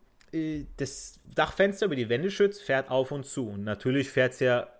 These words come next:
nicht, dass es irgendwie weiterfährt, der Motor fährt und fährt und fährt und ich muss manuell abschalten, sondern es sind Endschalter. Die Endschalter,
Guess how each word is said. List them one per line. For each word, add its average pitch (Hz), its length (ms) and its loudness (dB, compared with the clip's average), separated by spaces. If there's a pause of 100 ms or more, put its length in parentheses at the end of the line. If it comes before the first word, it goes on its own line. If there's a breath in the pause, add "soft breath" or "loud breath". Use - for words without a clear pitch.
(140)
nicht, 120 380 -8
dass 113 100 0
es 110 240 -8
irgendwie 117 360 0
weiterfährt, 147 500 6
der 123 80 4
Motor 113 340 0
fährt 123 340 4
und 101 100 -6
fährt 117 240 2
und 101 80 -8
fährt 120 160 2
und 104 220 -8
ich - 140 -10
muss 120 140 -6
manuell 113 360 2
abschalten, 117 380 0
sondern 104 180 -8
es 117 60 -10
sind 220 200 -8
Endschalter. 98 640 2 (360 loud breath)
Die - 60 -20
Endschalter, 240 600 2